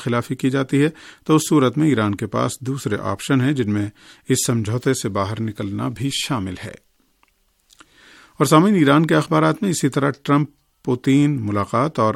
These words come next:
العوامیہ پر سعودی فورسز کے حملے کے موضوع پر بھی خبریں اور رپورٹیں شائع ہوئی ہیں۔ اخبار ہمشہری نے پوتین اور ٹرمپ کی خفیہ ملاقات کے زیر عنوان ایک مضمون شائع کیا ہے۔ اخبار لکھتا ہے کہ وائٹ ہاؤس کے ایک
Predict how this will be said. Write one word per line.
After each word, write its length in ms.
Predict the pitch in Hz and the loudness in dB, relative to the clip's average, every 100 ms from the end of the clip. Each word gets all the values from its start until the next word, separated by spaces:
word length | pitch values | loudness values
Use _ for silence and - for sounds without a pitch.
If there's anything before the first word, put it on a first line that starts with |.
| - | -2
العوامیہ 720 | 127 123 117 101 104 117 143 | -4 -2 -4 -4 -2 0 -2
پر 200 | 139 110 | -2 -6
سعودی 440 | - 110 120 131 | -4 -4 -2 -2
فورسز 420 | 147 113 104 139 - | -4 -4 -4 -6 -6
کے 100 | 104 | -4
حملے 260 | 101 98 | -4 -4
کے 120 | 101 | -4
موضوع 280 | 92 92 110 | -6 -4 -6
پر 140 | 113 107 | -6 -4
بھی 140 | 113 | -4
خبریں 320 | - 101 107 | -6 -6 -2
اور 120 | 151 | -2
رپورٹیں 420 | 113 - 98 - 320 - | -4 -8 -10 -10 -12 -8
شائع 180 | - 92 | -6 -6
ہوئی 220 | 95 110 95 | -8 -8 -10
ہیں۔ 80 | 107 - _ _ _ - - - | -18 -20 _ _ _ -20 -20 -6
اخبار 380 | 127 131 123 131 | -4 2 4 4
ہمشہری 440 | 123 131 139 135 | 2 2 2 2
نے 120 | 147 180 214 - | 2 0 -4 -6
پوتین 440 | 123 131 143 160 | -4 0 2 0
اور 120 | 139 | -2
ٹرمپ 380 | 113 - 131 135 | -4 0 0 0
کی 100 | - | -4
خفیہ 320 | 127 123 131 | -6 -4 -2
ملاقات 520 | 101 98 101 120 120 - | -2 -2 -4 -2 -4 -2
کے 120 | 107 | -2
زیر 240 | 117 147 | 0 0
عنوان 360 | 104 95 113 151 | -2 -4 -2 -2
ایک 240 | 107 101 - - - _ - | -2 -4 -10 -20 -20 _ -2
مضمون 380 | 127 120 160 | 0 2 0
شائع 300 | 131 101 92 90 | 0 -2 -6 -8
کیا 260 | - 95 101 | -4 -4 -6
ہے۔ 120 | - 151 _ _ _ _ _ - - - | -14 -20 _ _ _ _ _ -20 -14 -4
اخبار 280 | 131 127 170 | 0 4 4
لکھتا 340 | 165 156 156 | 4 2 0
ہے 120 | 160 | 2
کہ 100 | 160 | 0
وائٹ 340 | 151 117 120 120 | 0 2 2 0
ہاؤس 240 | 127 147 | -2 0
کے 100 | - | 0
ایک 340 | 151 123 131 | 0 2 0